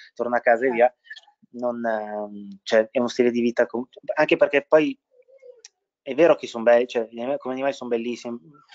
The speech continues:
Speaker 1: ci si potrebbe anche adattare a gestirli in determinate maniere. La realtà dei fatti è che non è così, cioè, nel senso, sì, io me lo posso tenere per dire un barbagianni o una civetta, ma un-, conosco anche gente che ha le poiane di Harris in casa. Ma è meglio me-, prendersi un gatto,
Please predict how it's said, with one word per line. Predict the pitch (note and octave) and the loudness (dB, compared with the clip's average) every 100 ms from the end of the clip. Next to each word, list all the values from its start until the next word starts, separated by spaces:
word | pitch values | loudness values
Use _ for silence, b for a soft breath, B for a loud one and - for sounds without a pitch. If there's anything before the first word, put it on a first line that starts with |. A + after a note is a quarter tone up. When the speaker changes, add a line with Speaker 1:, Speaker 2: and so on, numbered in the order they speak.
| B B | B B
Speaker 1:
ci | - | -4
si | E3 E3+ | 0 4
potrebbe | E3 E3 E3 E3 | 4 4 4 4
anche | D#3 D3+ | 0 0
adattare | D3 C#3 _ C#3 C3+ C3+ C3+ b b b | -8 -8 _ -6 -4 -6 -8 b b b
a | C3 | -8
gestirli | B2+ B2 _ C3 B2+ | -6 -14 _ -8 -8
in | B2+ | -12
determinate | A#2+ B2 B2+ A#2+ | -6 -4 -4 -4
maniere. | B2 B2 A#2+ G2+ _ _ _ _ | -6 -4 -4 -6 _ _ _ _
La | F3+ | 2
realtà | F3 E3 | 4 0
dei | E3 | -2
fatti | - F3 E3 | -2 -2 -4
è | |
che | - | -10
non | A2 A2 | -14 -14
è | |
così, | A2 G2+ B2 - | -12 -6 -6 0
cioè, | C3 | 0
nel | A#2+ | 0
senso, | A#2 B2+ A#2 | 0 -2 -2
sì, | - E3+ | 0 2
io | C3 | 2
me | A#2 | 0
lo | |
posso | - A2 | -2 -4
tenere | A2+ A#2+ C#3 A2+ | -2 4 4 4
per | A2 | -4
dire | G#2+ | -2
un | A2 | 0
barbagianni | G#2 G2+ A2 G2+ G2 A#2+ G#2+ G2 F#2+ | -2 0 -2 0 -4 -4 -6 -16 -12
o | F#2+ F#2 F#2 F#2+ | -10 -8 -8 -8
una | A2+ | -8
civetta, | - A#2 F#2+ A2+ A2+ - G#2 | -8 -8 2 2 4 0 -2
ma | G#2+ | 0
un-, | A#2 A#2+ C#3 _ _ | -2 -4 -12 _ _
conosco | _ A#2+ A#2 | _ -8 -2
anche | A#2 A#2 | -2 0
gente | A#2 A2+ | -2 -4
che | A2 | -2
ha | |
le | G#2+ | -2
poiane | - A2 G#2+ | 0 -2 2
di | |
Harris | A2 A2 - | 2 2 -4
in | G2 | -4
casa. | G#2+ F#2 _ _ _ _ B B B B B B F3+ B _ _ _ _ - | -4 -4 _ _ _ _ B B B B B B -20 B _ _ _ _ -6
Ma | A#2+ | -6
è | A#2+ | -2
meglio | A#2 A2+ | -2 0
me-, | A2 B2 | -2 -2
prendersi | - A2+ G#2+ - | -2 -2 -4 0
un | |
gatto, | G#2 A#2+ _ | 2 2 _